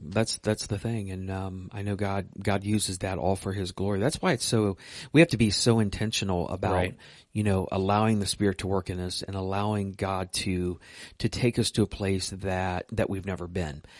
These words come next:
Speaker 2: Right.
Speaker 1: And being intentional with that is my submission to, to God, my Heavenly Father.
Speaker 2: Right.
Speaker 1: And, uh, sometimes it's hard,
Speaker 2: Mm-hmm.
Speaker 1: uh, because when you fully submit to God, you know what you're doing. You are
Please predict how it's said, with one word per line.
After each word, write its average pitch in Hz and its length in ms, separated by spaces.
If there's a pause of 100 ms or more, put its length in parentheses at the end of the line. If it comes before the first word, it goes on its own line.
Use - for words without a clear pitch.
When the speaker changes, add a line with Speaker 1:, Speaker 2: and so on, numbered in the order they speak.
Speaker 2:
Right. 90 260
Speaker 1:
And 113 280
being 139 220
intentional 120 520
with 107 200
that 101 380
is 104 420 (580)
my 107 200
submission 95 720
to, 92 500 (120)
to - 120
God, 92 540
my 92 140
Heavenly 87 280
Father. 92 480 (200)
Speaker 2:
Right. 90 240 (100)
Speaker 1:
And, 101 380
uh, 95 120
sometimes 180 380
it's 104 120
hard, 120 360 (240)
Speaker 2:
Mm-hmm. 120 200
Speaker 1:
uh, 113 160
because 110 380
when 117 160
you 131 520
fully 131 540
submit 110 480
to - 100
God, 104 580
you 113 160
know 110 80
what 98 100
you're 104 120
doing. 101 360
You 101 320
are 95 440